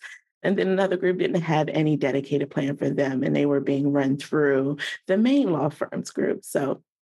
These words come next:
that became one of the projects that I found to be my essential purpose as soon as I onboarded. So after several conversations with the C E O, we realized that,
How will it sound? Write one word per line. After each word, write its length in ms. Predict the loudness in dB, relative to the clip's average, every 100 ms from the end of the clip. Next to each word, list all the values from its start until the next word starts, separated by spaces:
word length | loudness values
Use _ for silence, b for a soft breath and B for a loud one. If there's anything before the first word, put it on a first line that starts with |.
| _ 0
that 260 | 0 0
became 600 | -2 -4 0 2 2 2
one 260 | 2 2 2
of 180 | 0 2
the 400 | 2 4 2 -2 B B _ -4
projects 500 | -2 0 0 -4 -2
that 140 | -2
I 120 | -2 -2
found 360 | -2 0 -2
to 120 | -2
be 320 | 0 0 2 2
my 220 | 2 2
essential 360 | 0 -2 -2
purpose 400 | -2 -4 -2 -2
as 100 | -2
soon 180 | 0 -2
as 100 | 0
I 120 | 0
onboarded. 640 | 0 -2 -2 -2 -2 -2 -4
So 380 | -2 0 0 -4 B B B B
after 420 | -2 0 2 2
several 340 | 2 0 0 -2
conversations 720 | -2 -2 -2 -2 -2 0 -2
with 100 | -2
the 80 | -2
C 280 | 0 0
E 60 | 2
O, 120 | 0
we 160 | 2 2
realized 640 | 2 0 2 2 0 -2
that, 300 | -2 -2 -2